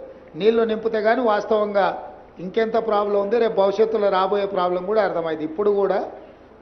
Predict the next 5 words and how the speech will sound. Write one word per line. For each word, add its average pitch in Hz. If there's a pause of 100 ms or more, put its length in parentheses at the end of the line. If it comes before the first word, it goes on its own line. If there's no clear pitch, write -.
(120)
<clears throat> 190
మీడియా 202
మిత్రులకు 202 (2250)
మేడిగడ్డ, 214
అన్నారం, 208